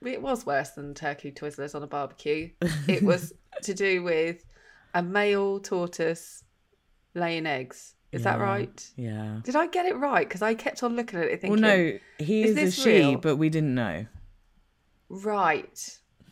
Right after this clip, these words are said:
Speaker 1: When did you know?
Speaker 2: When, when he laid an egg. <laughs>
Speaker 1: <laughs> That's the first time you realised it was a female.
Speaker 2: Yeah.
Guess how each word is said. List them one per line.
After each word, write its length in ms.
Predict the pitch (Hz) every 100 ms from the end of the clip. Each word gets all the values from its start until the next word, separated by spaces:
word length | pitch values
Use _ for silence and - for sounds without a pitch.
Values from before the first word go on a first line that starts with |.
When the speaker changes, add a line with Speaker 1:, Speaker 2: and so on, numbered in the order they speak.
| - - _ _ _ _ _
Speaker 1:
When 280 | - 226 339
did 240 | 311 277 -
you 80 | 175
know? 340 | 151 143 156 160 _ _ _ _ _ _ -
Speaker 2:
When, 340 | 160 156 156
when 180 | - 151
he 100 | 151
laid 260 | 151 151 139
an 140 | 131 180
egg. 160 | 196 190
<laughs> 320 | 175 233 220
Speaker 1:
<laughs> 40 |
That's 680 | 240 247 - 302 - 294 285
the 160 | 262 254
first 240 | 247 247
time 180 | 233 214
you 120 | 208
realised 360 | 208 180 180 196
it 80 | 185
was 100 | 185
a 60 | 190
female. 500 | - 170 147 139 151 - - - -
Speaker 2:
Yeah. 440 | 285 302 85 139